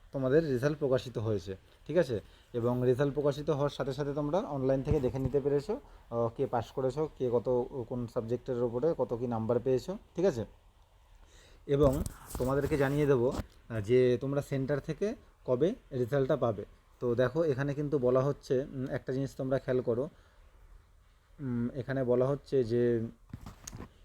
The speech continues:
আহ, মার্কশিট, সার্টিফিকেট এবং অন্যান্য কাগজপত্র আগামী ইংরাজি পাঁচই ফেব্রুয়ারি, আহ, দু হাজার পঁচিশ তারিখ বুধবার বেলা দুটো থেকে এগারোই ফেব্রুয়ারি দু হাজার পঁচিশ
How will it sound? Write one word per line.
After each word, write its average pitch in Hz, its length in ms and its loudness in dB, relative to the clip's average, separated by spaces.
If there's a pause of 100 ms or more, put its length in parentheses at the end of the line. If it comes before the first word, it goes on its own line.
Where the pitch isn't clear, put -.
(180)
আহ, 120 220 -2
মার্কশিট, 123 600 -2
সার্টিফিকেট 131 720 -2
এবং 131 400 0
অন্যান্য 131 480 -2
কাগজপত্র 127 720 -4
আগামী 127 400 -2
ইংরাজি 131 580 0 (320)
পাঁচই 123 360 -2
ফেব্রুয়ারি, 131 640 2
আহ, 117 880 -4 (340)
দু 123 120 -4
হাজার 131 240 2
পঁচিশ 131 340 -6 (100)
তারিখ 131 240 -2
বুধবার 120 440 0
বেলা 117 260 4
দুটো 113 260 -4
থেকে 139 340 -6 (300)
এগারোই 117 360 0
ফেব্রুয়ারি 127 500 2
দু 120 140 -2
হাজার 123 220 0
পঁচিশ 123 460 -10